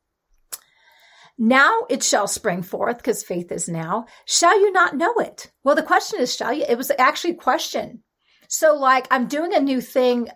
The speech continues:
Are you oblivious? <laughs> And a lot of times we are. No condemnation in Christ Jesus, but it's not a happy place to be. Let's get that healed up. Let's get unoblivious. Let's get, let's find a clue, right?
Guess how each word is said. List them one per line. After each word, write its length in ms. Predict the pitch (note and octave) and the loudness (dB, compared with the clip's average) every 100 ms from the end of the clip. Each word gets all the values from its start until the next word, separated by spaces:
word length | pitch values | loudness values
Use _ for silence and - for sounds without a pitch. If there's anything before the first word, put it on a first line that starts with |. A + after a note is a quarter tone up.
| - | 0
Are 100 | B3 | 0
you 220 | A#3 C4 | 0 -2
oblivious? 800 | F#3+ A#3+ C4 A3 - - - - _ | 2 0 0 -6 -8 -12 -14 -16 _
<laughs> 40 | - - - _ _ - - | -18 -18 -20 _ _ -20 -12
And 840 | C4 C#4 - - - - - F4 | -8 -8 -10 -8 -6 -6 -2 0
a 60 | F#4 | 4
lot 280 | G4 G4+ G4 | 4 4 2
of 60 | |
times 340 | F#4+ D#4+ D4 C4+ | -2 -2 -2 -2
we 160 | D#4+ | 2
are. 340 | F#4 F4+ A#3+ - - - | 4 4 4 -4 -16 -14
No 240 | B3+ C#4 D#4 | 0 2 2
condemnation 720 | - D4+ D#4 C4 C4+ E4+ B3 | 0 -2 0 0 0 0 -4
in 40 | |
Christ 380 | G#3+ A3+ A#3 - | 0 0 0 0
Jesus, 340 | G4+ C5 B4 - | -2 2 0 2
but 140 | G#4 | 4
it's 200 | B4+ B4 | 6 4
not 240 | A4+ C5 C5 | 4 4 4
a 100 | G4+ | 2
happy 180 | A4+ A4 | 4 2
place 400 | G#4+ E4+ G4+ - | 2 2 2 0
to 80 | D#4+ | -4
be. 480 | F#3+ G4 F#4 F#3+ - - - - | 2 4 4 0 -8 -16 -10 0
Let's 240 | B4 - | 0 2
get 180 | - G4+ | 0 2
that 240 | C#4+ G#3+ | 2 2
healed 340 | - B3+ A3+ C4 | 0 0 0 2
up. 380 | E4+ A#3 - - - - | 4 4 0 -10 -20 -14
Let's 320 | C4+ D#4 - - A3+ | 2 2 2 -8 -8
get 280 | D4+ D4+ D4+ | 0 0 0
unoblivious. 960 | C4 D4 D#4 A#3+ A3+ A3+ G#3 - F3 - | -2 -2 -2 -2 2 2 2 -4 -6 0
Let's 220 | F4+ F#4 | 0 0
get, 220 | D4+ C4+ | -2 -2
let's 220 | G#3+ A#3+ - | -2 -6 -2
find 300 | B3 C4+ C#4 | 0 0 -2
a 40 | |
clue, 320 | - A#3+ G#3+ | 0 0 0
right? 380 | - A3 - - | 0 2 2 0